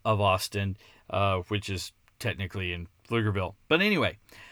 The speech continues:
uh, you can check out the website. Actually, I don't know if I actually have the address on there 'cause somebody just emailed me and asked,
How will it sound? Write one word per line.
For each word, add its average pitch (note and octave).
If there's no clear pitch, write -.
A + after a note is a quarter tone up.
uh, B2
you C3+
can C#3+
check D#3+
out D3+
the C3+
website. C3+
Actually, G3+
I C#4+
don't E4+
know D4+
if -
I G3
actually E3
have C#3
the A2+
address A#2
on G#2
there G2+
'cause G#2+
somebody A#2+
just G2+
emailed G#2
me F#2
and -
asked, G2